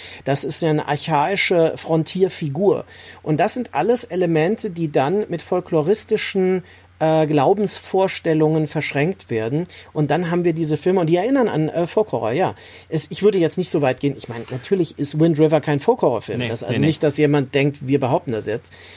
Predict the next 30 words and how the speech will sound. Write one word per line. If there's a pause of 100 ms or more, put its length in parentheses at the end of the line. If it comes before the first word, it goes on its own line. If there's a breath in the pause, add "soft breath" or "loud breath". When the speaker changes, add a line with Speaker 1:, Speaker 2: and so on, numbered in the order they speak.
(160 loud breath)
Speaker 1:
äh,
das
wäre
wirklich
zu
weit,
sondern, (100)
ähm,
das
ist
ein (160)
ähnliches
Modell, (280)
ja, (320 loud breath)
das
aber
mit
anderen,
äh,
Genre-Elementen
arbeitet. (440 loud breath)
Speaker 2:
Es
gibt
aber
noch
eine
Grenze (420 loud breath)
bei, (120)
ähm, (340)
Wolfsnächte.